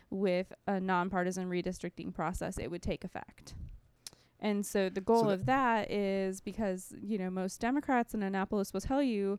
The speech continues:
Speaker 1: that Maryland is one of, you know, few instances where a state might be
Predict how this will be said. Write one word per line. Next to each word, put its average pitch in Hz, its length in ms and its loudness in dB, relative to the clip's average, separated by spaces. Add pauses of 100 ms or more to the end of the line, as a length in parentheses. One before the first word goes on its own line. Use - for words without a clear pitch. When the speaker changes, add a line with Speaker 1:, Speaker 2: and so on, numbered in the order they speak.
(420)
Speaker 1:
that 196 360 -2 (380)
Maryland 214 720 4
is 202 260 2
one 214 200 2
of, 233 360 0
you 220 140 0
know, 190 380 0 (1500)
few 254 380 2
instances 208 760 0
where 180 160 0
a 185 60 -2
state 190 340 -6
might 185 220 -8
be 185 160 -6